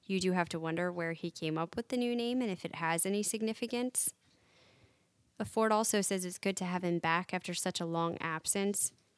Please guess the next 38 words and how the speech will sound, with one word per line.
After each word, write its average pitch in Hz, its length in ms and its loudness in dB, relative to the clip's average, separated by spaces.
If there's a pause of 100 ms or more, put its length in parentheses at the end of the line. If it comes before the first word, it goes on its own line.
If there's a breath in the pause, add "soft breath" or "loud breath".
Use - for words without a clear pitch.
(160)
and 202 140 4
then 190 120 2
looks 196 240 0
at 180 220 4 (160)
a 190 60 -4
photo. - 520 -6 (920)
And 185 140 2
it's - 260 0
himself 214 600 4
and 202 180 2
Arnold 196 420 6
and 185 160 4
another 175 320 4
man 165 260 0
in 160 100 2
the 160 60 2
middle. 131 380 -2 (1000 loud breath)
Now, 180 140 2
do 180 160 0
you 214 80 2
think 240 260 2
this 233 260 4
is 196 300 2 (100)
the 180 100 -2
simple 233 600 2
explanation 240 880 2
that 180 180 0
that's - 480 4
a 175 160 0
host 185 440 0
that 185 140 -2
they 180 160 0
created 190 500 -2
together 202 440 0
standing 202 460 0
in 214 100 0
between 226 340 0
them? 339 260 0